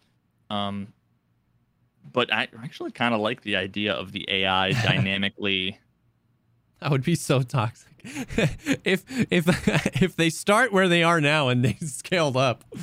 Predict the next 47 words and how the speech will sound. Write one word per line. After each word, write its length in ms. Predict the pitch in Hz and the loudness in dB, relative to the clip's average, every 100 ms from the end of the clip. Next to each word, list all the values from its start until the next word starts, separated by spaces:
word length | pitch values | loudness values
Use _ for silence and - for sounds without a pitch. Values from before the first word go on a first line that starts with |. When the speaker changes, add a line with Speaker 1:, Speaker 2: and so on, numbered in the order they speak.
| 175 139 - | -12 -16 -6
Speaker 2:
that 80 | 123 | -2
would 100 | 123 | 0
be 120 | 120 - | 0 -4
so 180 | - 123 | -4 2
Speaker 1:
No, 100 | 120 | 4
Speaker 2:
dark. 140 | 101 | 4
Speaker 1:
I 100 | 95 | 4
mean, 200 | 104 104 98 | 2 0 0
right 220 | 131 147 | 0 2
now 280 | 131 143 143 | 2 2 0
should 260 | - 127 | 0 -4
be 420 | 110 113 110 107 101 | -2 0 0 -2 -4
end 280 | 117 120 120 | -2 0 0
game 440 | 110 104 98 95 107 _ _ _ _ _ _ _ - | 0 -2 -2 -6 -8 _ _ _ _ _ _ _ -6
'cause 140 | 104 | -4
they're 140 | 104 | -4
so 160 | 104 104 | -4 -4
fucking 320 | - 107 92 | -4 -8 -8
broken. 320 | 95 98 101 | -6 -4 -4
Speaker 2:
Yeah. 180 | 104 98 107 _ _ _ - | -2 -2 -4 _ _ _ -8
I 140 | 139 | -4
just, 280 | 170 196 - | -2 -2 -2
like, 360 | 156 139 120 - _ _ _ _ _ _ | -2 -2 -2 -10 _ _ _ _ _ _
I, 100 | 147 | -2
Speaker 1:
Nobody 280 | 160 196 233 | 2 4 4
Speaker 2:
I 20 | |
Speaker 1:
wants 240 | 208 196 | 4 2
skill-based 340 | - 185 175 165 | 2 2 2 2
matchmaking, 540 | 156 156 143 120 113 | 2 2 0 2 0
Chad. 240 | - 113 107 | 2 2 2
Everybody 260 | 139 202 | 0 -2
be 220 | 139 - | -4 -6
quiet. 460 | 127 - 117 95 - | -6 0 0 0 -4
Uh, 60 | 101 | -6
th-, 100 | 110 | -4
Speaker 2:
Yeah. 140 | 110 | 0
Speaker 1:
that's 300 | 110 - 101 | 2 2 0
literally 360 | 127 160 175 180 | 0 0 2 2
a 80 | 147 | 2
thing 220 | - 170 | 0 0
that'll 180 | 143 117 | 2 2
never 180 | 123 143 | 2 2
happen. 280 | 131 123 | 2 2
Speaker 2:
Yeah. 240 | - 104 104 | 2 2 2
Speaker 1:
I, 100 | 82 | 2
I 20 | |
was, 240 | 113 110 | 0 -4